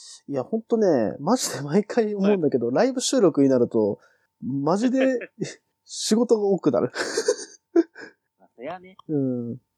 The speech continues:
Speaker 1: まあ、私の仕事なんでいいんですけどね。
Speaker 2: 普段の収録とまた違うからね、これ。
Speaker 1: そうだね。ライブ収録とは言いつつね、ちょっといつもとね。
Speaker 2: これチャットでの参加ができるんだよね、これは。
Speaker 1: そうですね。チャットでの参加ができますね。
Speaker 2: はいはいはい。
Speaker 1: え、はい。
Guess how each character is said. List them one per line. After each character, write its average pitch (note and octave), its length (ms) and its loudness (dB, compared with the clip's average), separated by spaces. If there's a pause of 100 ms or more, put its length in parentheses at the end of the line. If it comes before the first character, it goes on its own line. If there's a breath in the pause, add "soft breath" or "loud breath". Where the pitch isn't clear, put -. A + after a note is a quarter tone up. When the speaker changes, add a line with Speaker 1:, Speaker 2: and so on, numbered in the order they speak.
Speaker 1:
ま C3 100 2
あ、 A#2+ 60 4
私 A#2+ 280 2
の D3 100 4
仕 - 100 0
事 D3+ 180 2
な E3+ 100 4
ん - 20 4
で B2 80 6
い - 20 6
い B2 40 8
ん - 20 8
で B2+ 80 6
す - 100 -4
け - 60 -2
ど - 80 -8
ね。 D#3+ 80 -6
Speaker 2:
普 D3+ 40 -6
段 - 0 -
の - 20 -10
収 D3+ 40 -12
録 - 120 -18
と D3+ 60 -20
ま C#3 160 -14
た D#3 300 -8
違 - 20 -6
う D3 40 -8
か - 120 -14
ら F#2 120 -12
ね、 - 0 -
こ - 40 -20
れ。 F2+ 60 -20
Speaker 1:
そ F3 300 2
う D#3 40 0
だ C3+ 120 4
ね。 A2+ 500 -2
ラ D3 120 4
イ C4 80 4
ブ C4 80 0
収 C#4+ 200 4
録 D3+ 260 4
と B2+ 100 0
は A#2+ 60 8
言 B2+ 100 6
い - 20 -
つ - 80 -10
つ - 160 -4
ね、 F#2+ 260 -2 (260)
ち - 80 -2
ょ A#3+ 40 2
っ - 20 -10
と D3 80 2
い F3 100 4
つ A3 120 2
も C#3 100 2
と A#2 100 2
ね。 G#2 60 0
Speaker 2:
こ F#2+ 60 -2
れ F#3+ 80 -6
チ - 40 -20
ャ - 20 -20
ッ - 100 -20
ト A#3+ 100 -18
で A#3+ 140 -14
の C#3 280 -14
参 C#3+ 240 -20
加 C#3+ 120 -20
が C#3 80 -20
で C#3 100 -20
き - 100 -20
る C3+ 100 -12
ん G2+ 40 -20 (200)
だ B2 80 -14
よ - 40 -16
ね、 - 80 -20
こ - 100 -6
れ - 40 -4
は。 - 60 -4
Speaker 1:
そ E4 320 6
う - 20 -4
で C#3+ 100 2
す B2 140 -2
ね。 G#2 340 2
チ - 80 -10
ャ C#3+ 60 0
ッ - 60 -14 (140)
ト E3 400 4
で E3 140 2
の A2+ 160 2
参 B2+ 240 -2
加 A#2+ 160 0
が A2 160 0
で A2+ 200 -4
き - 120 -6
ま A#2 140 0
す - 140 -8
ね。 C#2 220 -10 (380)
Speaker 2:
は A2+ 160 -12
い G#2+ 100 -12
は G2 140 -12
い F#2 80 -18
は F#2+ 120 -8
い。 - 20 -2
Speaker 1:
え、 A#1 60 -6 (840 soft breath)
は A#2 220 0
い。 - 100 -12